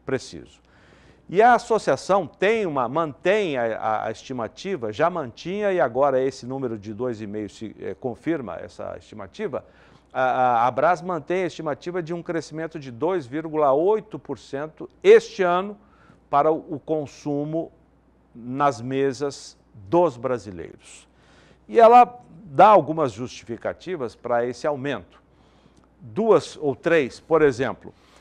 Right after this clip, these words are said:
a injeção de recursos no mercado, liberação do saque do fundo de garantia por tempo de serviço,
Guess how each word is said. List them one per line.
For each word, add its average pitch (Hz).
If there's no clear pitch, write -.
a 156
injeção 185
de 185
recursos 151
no 120
mercado, 131
liberação 143
do 160
saque 180
do 151
fundo 180
de 147
garantia 151
por 110
tempo -
de -
serviço, 123